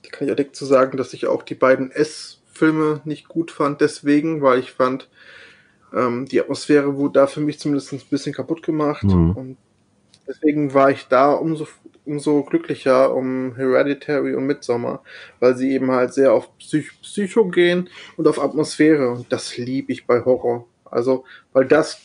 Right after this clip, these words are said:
Speaker 1: wirkt bei mir so richtig und ich find, ähm, das macht er einfach richtig. Also, ich, äh, ich weiß grad nicht, wie der Regisseur, wie, wie er heißt,
Speaker 2: Ähm,
Speaker 1: ähm,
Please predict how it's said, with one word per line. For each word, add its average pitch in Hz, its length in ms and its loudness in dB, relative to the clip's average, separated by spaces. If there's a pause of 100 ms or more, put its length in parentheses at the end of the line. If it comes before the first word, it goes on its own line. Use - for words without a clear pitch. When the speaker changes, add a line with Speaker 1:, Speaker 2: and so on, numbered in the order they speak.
Speaker 1:
wirkt 160 480 0
bei 143 100 4
mir 160 240 0
so 143 80 0
richtig 165 680 0 (760)
und 131 380 0 (260)
ich - 160 -12
find, - 560 -4
ähm, 135 560 2 (560)
das - 200 -14
macht 147 200 -4
er 147 60 0
einfach 135 240 -4
richtig. - 440 -10 (200)
Also, 131 460 0 (540)
ich, - 180 -20
äh, 143 380 -14
ich - 180 -16
weiß 151 200 -14
grad - 160 -8
nicht, 156 140 -10
wie 165 40 -12
der 156 140 -2
Regisseur, 151 600 -10
wie, 151 480 -10
wie 156 80 -8
er 143 180 -6
heißt, 143 340 -6
Speaker 2:
Ähm, 95 160 2 (340)
Speaker 1:
ähm, - 40 -16